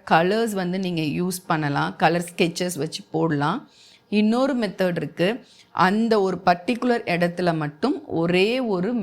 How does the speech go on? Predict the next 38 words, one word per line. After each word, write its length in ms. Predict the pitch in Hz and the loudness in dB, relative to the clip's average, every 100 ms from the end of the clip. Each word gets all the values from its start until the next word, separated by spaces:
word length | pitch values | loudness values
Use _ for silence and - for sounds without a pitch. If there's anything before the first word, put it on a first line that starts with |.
| 175 | 0
மிளகு, 380 | 165 175 190 190 - | 2 2 2 0 -4
அது 100 | 160 | -4
வந்து 160 | 170 359 - | -4 -6 -2
சீட் 320 | 285 269 269 - | 2 2 0 -2
தெரப்பின்னு 480 | 175 165 165 185 214 | 0 0 -2 -4 -4
சொல்லுவோம் 300 | 175 151 151 147 | -6 -4 -4 -4
அக்குபஞ்சர்ல, 680 | 156 156 151 151 147 147 214 415 - - - 202 | -8 -6 -6 -4 -4 -2 -2 -4 -16 -20 0 4
ஒரு 120 | 202 185 | 4 2
மிளகு 400 | 180 202 262 285 226 | 2 2 0 0 -2
வச்சு 300 | 175 170 226 277 196 | -2 -2 -2 0 0
ஒரு 100 | 175 170 | -2 2
பிளாஸ்டர் 480 | 170 180 - 226 208 208 | 2 2 0 -4 -2 2
டேப் 220 | 180 185 170 | 2 0 -6
வச்சு 220 | 165 233 208 | -4 -2 0
அது 160 | 156 151 151 | 0 0 -2
மேல 280 | 160 165 262 - - - - 160 | 0 0 0 -4 -20 -20 -6 0
எப்போ 160 | 156 220 262 | 0 0 0
ஃப்ரீயா 260 | 214 196 175 | 2 2 0
இருக்கீங்களோ 360 | 170 156 214 294 | -2 -4 0 0
அப்போ 140 | - 165 | 2 2
அப்படியே 220 | 151 175 185 | 2 0 0
வச்சுக்கலாம். 400 | 165 - 196 302 | -2 -4 -2 0
ஒரு 100 | 196 160 | 0 2
நாலு 300 | 160 180 220 226 | 2 2 2 0
மணி 120 | 196 185 | -2 -2
நேரம் 220 | 226 220 | -2 -2
இருந்தா 320 | 170 165 170 359 - | -2 0 0 0 0
ரொம்ப 280 | 165 175 220 208 | -2 0 0 0
நல்ல 260 | 160 170 196 | -2 -2 -2
ரிசல்ட் 340 | 156 147 143 143 | -2 -4 -4 -4
இருக்கும். 260 | 143 147 147 - - - | -6 -8 -10 -20 -20 -6
So, 80 | - 185 180 | 0 2 2
இந்த 120 | 202 190 | 2 2
இடத்துல 240 | 185 277 226 | 2 0 0
ஒரு 100 | 190 | 0
சீட் 200 | 233 214 180 | -2 0 -2
வச்சு 200 | 170 277 | -2 -4
நீங்க 160 | 233 | -4